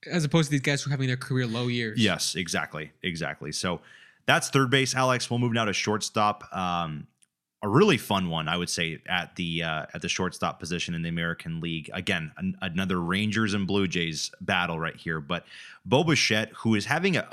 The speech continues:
Speaker 2: a pretty good season, you know, he's batting three eighteen, fourteen home runs, forty-seven R B Is, and an eight fifty-seven O P S. I feel like he's gotten a lot of love so far throughout the entire season, but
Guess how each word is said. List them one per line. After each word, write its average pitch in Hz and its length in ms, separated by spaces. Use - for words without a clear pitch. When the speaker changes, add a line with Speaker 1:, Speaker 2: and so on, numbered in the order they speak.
Speaker 2:
a 143 60
pretty 220 420
good 120 260
season, 87 460
you 85 80
know, 87 60
he's 92 100
batting 131 280
three 120 340
eighteen, 98 500
fourteen 113 560
home 101 260
runs, 92 280
forty-seven 117 600
R 98 140
B 90 160
Is, 90 320
and 110 100
an 104 180
eight 107 220
fifty-seven 98 720
O 95 140
P 101 260
S. 101 160
I 104 60
feel 151 180
like 135 140
he's 117 200
gotten 101 420
a 98 80
lot 107 220
of 101 100
love 92 300
so 98 220
far 98 280
throughout 92 300
the 90 60
entire 92 320
season, 90 520
but 90 220